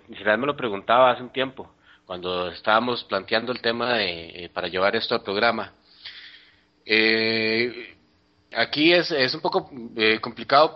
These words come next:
eh, no hemos sufrido, al menos, eh, hasta el momento yo desconozco lo que es, eh, eh, un poco lo que es, este,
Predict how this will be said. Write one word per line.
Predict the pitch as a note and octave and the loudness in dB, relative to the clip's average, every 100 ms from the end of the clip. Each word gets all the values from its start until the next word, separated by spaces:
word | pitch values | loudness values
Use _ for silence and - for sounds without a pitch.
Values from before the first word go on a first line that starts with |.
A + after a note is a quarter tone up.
| C3 | -2
eh, | A2+ | -4
no | A#2+ C3 | -2 -4
hemos | D#3+ E3 | -2 -4
sufrido, | D3 - D#3 E3+ C#3 | -6 -2 -2 0 0
al | G2+ A2 | 0 2
menos, | B2 C#3 C3 - A#2 | 0 0 -4 -4 2
eh, | A2 | 2
hasta | G2+ G2+ - | 2 0 0
el | G#2+ | -2
momento | G#2+ A#2 B2+ D3+ | 0 0 0 -4
yo | C3 B2+ C3 B2 | 0 2 2 0
desconozco | G#2+ - G#2 A#2 B2 - | -6 -6 -2 -2 -2 -4
lo | B2 G#2 | -8 -6
que | - G2+ A2 | -2 -2 -2
es, | - - - - - - - - | -6 -14 -16 -20 -20 -20 -18 -6
eh, | G2+ G2 G2 G2 G2 | 0 2 2 0 -4
eh, | G2+ | -6
un | A2 | 0
poco | B2+ B2 B2+ | 0 2 2
lo | A2 | 0
que | - G2+ G#2 A2 | 0 2 4 2
es, | - | 0
este, | A#2+ G#2+ G#2+ G2 | -2 -2 -2 -4